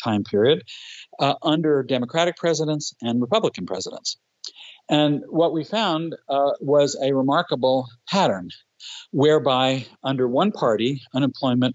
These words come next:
almost always has gone down, and under the other party, unemployment has almost always gone up. And Americans, uh, are thought to be very importantly influenced in their voting by economics, and they're thought to be influenced by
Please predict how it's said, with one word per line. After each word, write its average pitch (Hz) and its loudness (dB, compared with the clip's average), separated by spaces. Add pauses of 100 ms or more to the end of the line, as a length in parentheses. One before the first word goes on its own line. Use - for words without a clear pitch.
almost 135 0
always 120 2
has 117 -2
gone 113 -2
down, 120 2 (420)
and 127 2
under 135 2
the 120 0
other 233 2
party, 110 -2
unemployment 123 -2
has 120 -2
almost 120 -2
always 113 2
gone 127 0
up. 139 0 (720)
And 143 2
Americans, 175 0
uh, 131 0
are 120 -2
thought 226 -2
to 139 -2
be 113 0
very 131 2
importantly 120 0
influenced 151 -2
in 165 -2
their 156 2
voting 143 2
by 127 2 (280)
economics, 113 0 (420)
and 127 2
they're 123 4
thought 127 0
to 123 -6
be 110 -2
influenced 117 -2
by 107 0